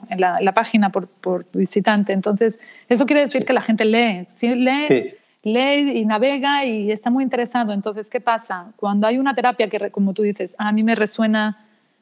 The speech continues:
Speaker 1: me resuena las vidas pa-, eh, las regresiones",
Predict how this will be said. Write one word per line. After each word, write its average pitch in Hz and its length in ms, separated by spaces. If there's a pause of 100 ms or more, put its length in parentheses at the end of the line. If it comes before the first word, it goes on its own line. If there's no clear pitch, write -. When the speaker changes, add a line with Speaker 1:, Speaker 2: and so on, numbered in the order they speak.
Speaker 1:
me 202 140
resuena 202 920
las 190 440
vidas 196 420
pa-, 180 160
eh, 196 200
las 185 180
regresiones", 233 680